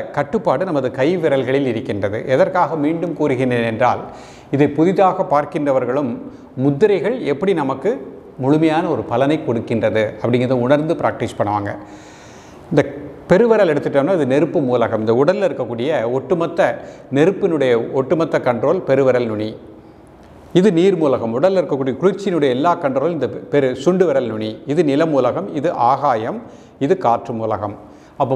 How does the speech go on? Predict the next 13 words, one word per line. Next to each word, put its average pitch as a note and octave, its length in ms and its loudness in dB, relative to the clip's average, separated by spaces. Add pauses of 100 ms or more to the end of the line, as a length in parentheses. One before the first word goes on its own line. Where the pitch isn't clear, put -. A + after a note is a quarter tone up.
முத்திரை A3 320 4 (120)
அப்படிங்கிறது C#3 440 0 (240)
விரல்களை F3+ 480 0 (240)
இணைக்கல, D3 380 0 (200)
மூலகங்களை E3 640 0 (120)
இணைக்கின்றோம். A2+ 580 -2 (500)
இந்த E3+ 180 4
மாதிரி G#3 220 2 (260)
விரல் G3 300 4
நுனிகளை E3 400 2 (140)
இணைத்து C3+ 380 0 (440)
அதில் C#3 260 2
ஒரு A#2+ 100 0